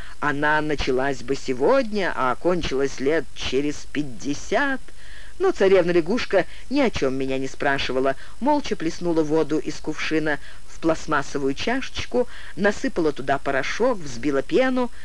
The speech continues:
потом с деловым видом сунула мою руку в горячую воду, достала мизинец и стала состригать то, что казалось ей лишним. Мика сильна своей зависимостью от моей жизни, а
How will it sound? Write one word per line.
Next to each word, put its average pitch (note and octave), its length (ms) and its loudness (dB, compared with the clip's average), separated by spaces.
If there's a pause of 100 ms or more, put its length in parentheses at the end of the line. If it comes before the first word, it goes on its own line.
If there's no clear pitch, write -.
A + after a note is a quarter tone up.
(300)
потом B3 400 4
с G3 40 -2
деловым A#3 460 2
видом A#3+ 320 0
сунула B3+ 360 2
мою A#3+ 260 2
руку B3 260 0
в A3+ 80 -2
горячую A#3 480 2
воду, A3+ 460 2 (200)
достала D#3+ 420 2
мизинец F#3+ 580 0 (320)
и F#4+ 80 4
стала F#4 280 2
состригать A#3 720 2
то, C4 140 0
что - 160 -4
казалось D3 460 -2
ей C#3 200 -2
лишним. A#2 640 -4 (1300)
Мика A3 640 -2 (840)
сильна G3 500 2
своей C#4 560 2
зависимостью C4+ 1040 0
от B3+ 140 -2
моей A3+ 360 0
жизни, - 680 -4 (440)
а B2+ 180 0